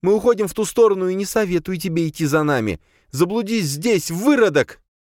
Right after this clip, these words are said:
Дилан и Люк поковыляли прочь и скрылись за деревьями, оставив Клея наедине с телом Сильвии, с доказательством того, что он натворил. Его вырвало. Запах железа и меди защекотал ноздри.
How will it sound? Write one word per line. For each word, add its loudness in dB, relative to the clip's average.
Дилан -2
и -2
Люк -4
поковыляли -2
прочь -6
и -8
скрылись -4
за -6
деревьями, -4
оставив -8
Клея -2
наедине -6
с -12
телом -4
Сильвии, -6
с -8
доказательством -4
того, -2
что -4
он -4
натворил. -6
Его -2
вырвало. -2
Запах -2
железа -2
и -2
меди -2
защекотал -2
ноздри. -4